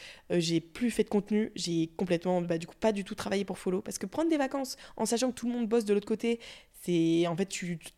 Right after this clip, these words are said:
peux pas t'empêcher de regarder tes mails et de bosser un minimum et de, de, de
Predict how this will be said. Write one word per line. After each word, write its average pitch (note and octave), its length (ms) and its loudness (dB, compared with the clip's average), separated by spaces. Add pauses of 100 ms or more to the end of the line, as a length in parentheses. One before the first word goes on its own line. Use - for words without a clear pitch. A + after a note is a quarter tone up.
(120)
peux G#3+ 80 -4
pas A3 120 4
t'empêcher F#3+ 300 -2
de F#3 60 -4
regarder E3+ 280 0
tes F3 120 -2
mails F#3 180 0
et D#3+ 80 -2
de E3 60 -10
bosser E3 260 -2
un E3 80 0
minimum F3 380 0
et E3 80 -4
de, D#3+ 180 2
de, D#3+ 180 -2
de D#3+ 340 -4